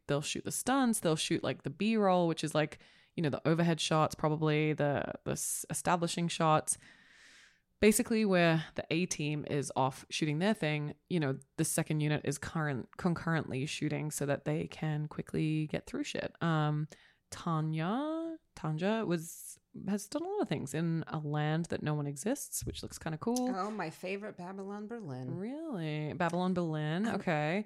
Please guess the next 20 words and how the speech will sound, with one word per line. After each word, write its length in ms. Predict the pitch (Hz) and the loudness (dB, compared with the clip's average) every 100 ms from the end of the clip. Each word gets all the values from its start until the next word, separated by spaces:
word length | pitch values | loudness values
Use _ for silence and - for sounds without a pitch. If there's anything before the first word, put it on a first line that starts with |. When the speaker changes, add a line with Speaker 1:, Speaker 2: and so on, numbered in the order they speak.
| - | -6
Speaker 2:
I'm 160 | 190 | -8
not 140 | 202 - | -8 0
Speaker 1:
Yeah, 80 | 381 | 4
Speaker 2:
saying 100 | 233 | 6
Speaker 1:
lots 100 | 262 | 4
Speaker 2:
we're 60 | 226 | 4
Speaker 1:
of 60 | 175 | 4
Speaker 2:
gonna 80 | 170 | 4
Speaker 1:
things. 100 | 160 | 4
The 40 | 160 | 2
Speaker 2:
talk 120 | 156 | 2
about 80 | 165 | 4
that, 80 | |
Speaker 1:
Voices, 500 | 170 170 180 175 170 | 4 4 4 4 4
Speaker 2:
but 160 | 165 165 | 0 -2
we 60 | 190 | 0
are. 20 | 156 | 2
Speaker 1:
Passion. 720 | 254 190 170 165 160 160 165 - | 0 0 0 0 -2 -2 -4 -2
Um, 440 | 170 165 160 165 - | 0 2 2 0 2
yeah, 180 | 302 | 0